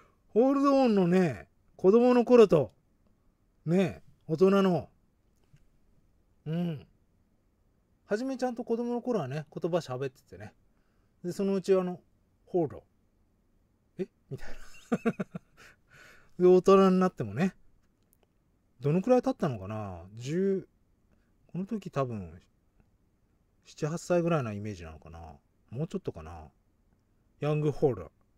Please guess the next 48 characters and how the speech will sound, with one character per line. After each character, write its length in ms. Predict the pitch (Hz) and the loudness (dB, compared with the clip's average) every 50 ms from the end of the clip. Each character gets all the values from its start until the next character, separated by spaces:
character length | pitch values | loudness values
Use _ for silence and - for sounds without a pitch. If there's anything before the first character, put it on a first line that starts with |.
| _ _ _ _ _ _ _ _ _ _ _ _ _ _ _ | _ _ _ _ _ _ _ _ _ _ _ _ _ _ _
で、 260 | 156 170 175 175 - - _ _ _ _ _ _ _ _ _ | 0 0 0 0 -2 -6 _ _ _ _ _ _ _ _ _
ホ 160 | - 170 175 | 2 2 4
ー 20 | |
ル 80 | 170 147 | 4 2
ド。 100 | 139 - - _ _ _ _ _ _ _ _ _ _ _ _ _ _ _ | 0 -4 -8 _ _ _ _ _ _ _ _ _ _ _ _ _ _ _
ホ 120 | - 185 | 4 6
ー 40 | 196 | 6
ル 40 | 180 | 6
ド。 140 | 180 151 - _ _ _ _ - - - - - - - _ _ _ - - - _ _ _ _ _ _ _ _ _ _ _ _ _ _ _ _ _ _ _ _ _ _ | 4 -2 -4 _ _ _ _ -20 -20 -20 -20 -20 -20 -20 _ _ _ -20 -20 -20 _ _ _ _ _ _ _ _ _ _ _ _ _ _ _ _ _ _ _ _ _ _
<laughs> 0 | |
ね。 320 | 127 131 139 139 104 - - - - - - _ _ _ _ _ _ _ _ _ - | -10 -8 -8 -8 -10 -10 -14 -16 -16 -20 -20 _ _ _ _ _ _ _ _ _ -20
は 180 | 98 90 85 78 | -18 -18 -18 -18
い。 40 | 78 | -20
い 40 | _ _ _ _ _ _ _ _ _ _ _ _ _ _ | _ _ _ _ _ _ _ _ _ _ _ _ _ _
や、 140 | - 175 185 | 0 2 2
い 60 | 214 | 4
い 60 | 247 233 | 2 0
っ 20 | |
す 120 | - - | -2 -2
ね、 200 | 165 170 180 175 | -2 0 0 0
こ 120 | 147 139 143 | 0 0 -2
れ。 180 | 139 123 107 - _ _ _ _ _ _ _ _ _ _ _ _ _ _ _ _ _ _ _ _ _ _ _ _ _ _ _ _ | -4 -4 -8 -14 _ _ _ _ _ _ _ _ _ _ _ _ _ _ _ _ _ _ _ _ _ _ _ _ _ _ _ _
う 40 | 139 | -10
ん。 340 | 151 151 143 123 95 69 - _ _ _ _ _ _ _ _ _ _ _ _ _ _ _ _ _ _ _ _ _ _ _ _ _ _ | -10 -10 -10 -12 -14 -18 -20 _ _ _ _ _ _ _ _ _ _ _ _ _ _ _ _ _ _ _ _ _ _ _ _ _ _
い 40 | 139 | -10
や、 140 | 143 131 - - | -10 -10 -10 -14
ヤ 100 | 120 120 | -14 -10
ン 120 | 139 156 | -10 -8
グ 100 | 151 143 | -8 -8
ホ 180 | 135 - 151 135 | -8 -6 -6 -6
ー 20 | |
ダ 120 | 123 101 92 | -6 -6 -12
ー 40 | 92 | -14
と 120 | - 90 | -16 -20
ね、 200 | 92 92 85 - _ _ | -20 -20 -20 -20 _ _
ホ 80 | - 117 | -16 -16
ー 20 | 107 | -14
ダ 140 | 101 92 85 | -14 -16 -18
ー 20 | |
君 180 | - - 82 76 | -18 -20 -20 -20
の 120 | 73 76 _ _ _ _ _ _ _ _ _ _ _ _ _ _ _ _ _ _ _ _ _ | -20 -20 _ _ _ _ _ _ _ _ _ _ _ _ _ _ _ _ _ _ _ _ _
デ 80 | 127 | -4
ュ 80 | 139 143 | -4 -2
ア 40 | 151 | -2
ル 120 | 147 139 | -2 -4
オ 80 | 127 120 | -4 -6
ー 20 | |
ト。 140 | - - _ | -10 -18 _